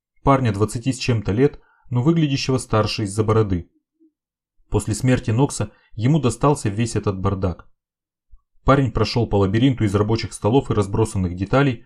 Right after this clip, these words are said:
направляясь прямиком к койке Уокера. "Я уже встал", простонал Уокер, надеясь, что Дженкинс уйдет. "Нет, не встал". Дженкинс подошел и потыкал Уокера в ребра стволом винтовки. "Давай, старик, поднимайся".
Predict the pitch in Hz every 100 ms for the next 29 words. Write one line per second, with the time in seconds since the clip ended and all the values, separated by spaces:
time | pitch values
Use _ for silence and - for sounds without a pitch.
0 | _ - 98 104 110 139 - 101 95 -
1 | 131 117 - - 101 98 104 101 95 85
2 | 87 - _ _ _ _ _ _ _ _
3 | _ 104 104 110 117 113 117 - - 113
4 | 104 95 85 _ _ - 95 - 98 92
5 | 87 123 135 113 - _ _ - 98 95
6 | 127 123 - 95 98 98 98 - 101 95
7 | 87 - _ _ _ _ _ _ _ -
8 | 90 110 139 143 120 - 104 104 - _
9 | _ _ _ - 92 127 135 101 - 92
10 | - 147 131 - - 143 107 98 127 -
11 | 98 98 123 117 - 101 101 98 98 98
12 | 101 - - - _ _ _ 92 101 123
13 | 120 - 107 104 110 113 117 107 - 87